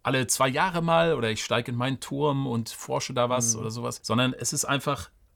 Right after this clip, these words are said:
Speaker 1: immer zu, immer zu, und zwar halt nicht nur ganz knapp erzählt,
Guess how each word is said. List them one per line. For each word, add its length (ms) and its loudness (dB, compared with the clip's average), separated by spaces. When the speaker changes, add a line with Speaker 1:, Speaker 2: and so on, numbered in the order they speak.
Speaker 1:
immer 380 2
zu, 400 -2
immer 260 2
zu, 320 0
und 80 -6
zwar 460 2
halt 300 -2
nicht 220 -4
nur 500 2
ganz 240 0
knapp 320 -4
erzählt, 640 -4